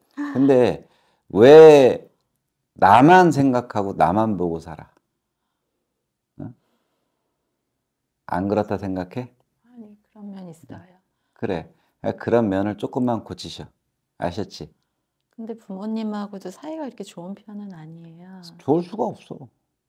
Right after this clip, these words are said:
Speaker 1: 그 대신에 우리 기주님 같은 경우에 어려서 자라면서도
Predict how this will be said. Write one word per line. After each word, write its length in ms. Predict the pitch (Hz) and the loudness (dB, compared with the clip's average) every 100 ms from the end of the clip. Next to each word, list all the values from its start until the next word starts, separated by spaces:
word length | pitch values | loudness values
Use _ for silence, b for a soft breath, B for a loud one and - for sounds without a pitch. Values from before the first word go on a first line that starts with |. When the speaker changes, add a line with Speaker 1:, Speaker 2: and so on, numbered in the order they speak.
| _ _ _ _ _ _ _ _ _ _ _ _ | _ _ _ _ _ _ _ _ _ _ _ _
Speaker 1:
그 120 | - | -4
대신에 540 | 147 170 156 156 104 - b b b | -2 0 0 -2 -2 -8 b b b
우리 480 | 117 151 156 127 - _ _ - | 0 2 2 0 -10 _ _ -2
기주님 420 | 135 156 160 143 | 0 2 2 2
같은 320 | 127 - 120 | -2 -4 -4
경우에 520 | 117 110 113 113 110 | -2 -2 -2 -2 -2
어려서 520 | 104 98 120 120 113 101 _ | 0 2 4 2 0 -4 _
자라면서도 1300 | - 98 113 113 101 98 113 92 90 117 110 78 - | -6 0 2 2 0 0 0 0 2 4 4 2 -4